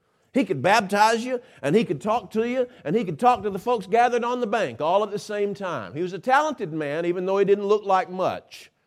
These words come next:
this John. I don't know what it was that drew so many people to him. Maybe it was his brute honesty. Maybe it, it was his absolute lack of preten-, pretentiousness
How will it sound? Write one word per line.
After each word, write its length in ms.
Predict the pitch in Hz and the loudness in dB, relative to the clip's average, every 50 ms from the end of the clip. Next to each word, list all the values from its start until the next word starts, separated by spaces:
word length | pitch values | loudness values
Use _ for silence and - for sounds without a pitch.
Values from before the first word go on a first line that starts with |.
| _ _ _ _ _ _ _ _ _ _ | _ _ _ _ _ _ _ _ _ _
this 160 | - 131 131 - | -10 -10 -10 -8
John. 420 | 113 123 160 151 117 101 78 69 55 _ _ _ _ _ _ _ _ _ _ _ _ _ _ _ _ _ _ _ _ _ _ _ _ _ _ _ _ _ _ _ _ _ _ _ | -6 -4 -2 -2 -4 -4 -8 -14 -20 _ _ _ _ _ _ _ _ _ _ _ _ _ _ _ _ _ _ _ _ _ _ _ _ _ _ _ _ _ _ _ _ _ _ _
I 100 | - - | -18 -14
don't 160 | 247 254 247 | -12 -8 -6
know 120 | 240 226 | -4 -4
what 240 | 214 202 226 247 247 | 0 2 2 2 2
it 100 | 233 196 | 2 2
was 280 | 190 220 233 240 214 - | 0 0 2 0 0 -2
that 140 | 190 160 | -4 -6
drew 180 | 156 160 233 240 | -4 -4 -4 -4
so 180 | - - 226 226 | -2 -2 -2 0
many 200 | 226 226 226 220 | 0 0 0 0
people 320 | - 226 240 214 190 208 165 | 0 -2 -2 0 0 -2 -2
to 240 | - - 240 233 196 | -2 0 2 4 4
him. 140 | 147 135 | 4 4
Maybe 320 | 151 190 220 233 247 247 240 | 2 2 2 2 0 0 0
it 80 | 208 | 0
was 180 | 180 190 180 143 | 0 -2 0 2
his 180 | 185 180 143 139 | 0 0 0 -2
brute 460 | 127 131 175 208 226 240 226 - - _ _ _ | 0 2 4 4 4 4 0 -4 -10 _ _ _
honesty. 760 | - 156 175 196 220 220 220 - - - 240 240 247 247 226 - _ _ _ _ _ _ _ _ _ | -6 -4 -4 -2 -2 -4 -6 -10 -12 -10 -8 -8 -8 -8 -10 -12 _ _ _ _ _ _ _ _ _
Maybe 340 | 151 170 214 240 226 233 240 | 0 2 2 2 2 2 0
it, 280 | 220 175 196 190 185 - | 0 0 -2 -2 -2 -2
it 140 | 175 196 185 | -4 -4 -2
was 160 | 185 185 151 | -2 -2 0
his 180 | 196 202 185 147 | 2 2 2 2
absolute 640 | - 185 208 220 190 190 220 220 214 208 180 180 - | 0 0 0 0 -2 -4 -2 2 4 4 4 2 0
lack 520 | 151 147 147 151 165 190 214 226 - - - | -4 -4 0 0 2 0 0 -2 -8 -14 -8
of 440 | - 165 160 147 135 123 123 123 - _ _ _ _ | -4 -4 -2 -2 -2 -6 -8 -12 -16 _ _ _ _
preten-, 560 | - 156 151 139 - - - 240 233 - - - | -4 -4 -4 -4 -4 0 2 2 2 2 -2 -6
pretentiousness 1120 | - 156 147 - - 220 226 240 240 - 240 240 - - 247 254 247 - - - - - | -6 -8 -6 -2 2 2 2 2 2 -2 -6 -8 -6 -8 -8 -8 -8 -10 -14 -20 -20 -20